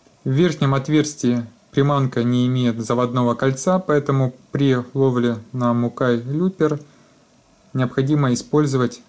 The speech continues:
застежку. Также блесна комплектуется небольшим заводным кольцом и достаточно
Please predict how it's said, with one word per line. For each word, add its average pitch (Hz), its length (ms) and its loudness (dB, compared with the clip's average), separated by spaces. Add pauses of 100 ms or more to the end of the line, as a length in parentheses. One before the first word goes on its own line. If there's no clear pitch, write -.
застежку. 120 840 -2 (2500)
Также 139 460 0 (260)
блесна 131 560 -2 (1300)
комплектуется 131 1120 -2 (480)
небольшим 131 560 0
заводным 123 520 0
кольцом 196 720 0 (640)
и 160 300 0 (840)
достаточно 123 840 -2